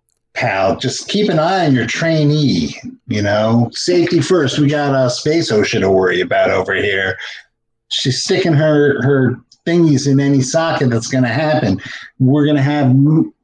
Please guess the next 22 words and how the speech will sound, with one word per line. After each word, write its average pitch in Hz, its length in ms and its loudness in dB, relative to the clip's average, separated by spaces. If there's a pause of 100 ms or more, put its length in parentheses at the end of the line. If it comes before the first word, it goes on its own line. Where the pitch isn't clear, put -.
just 123 220 0
reams 196 420 2
of 147 120 0
paperwork 117 600 0
having 120 260 0
to 107 100 -2
deal 110 240 0
with 104 160 0
that 98 220 0
shit. - 280 -6 (600)
Keep 156 300 0
her 180 120 4
on 185 220 2
a 190 100 0
leash 196 420 0
or 135 100 2
get 147 180 0
her 156 120 2
the 165 120 2
fuck 185 300 0
outta 190 260 0
here." 139 500 0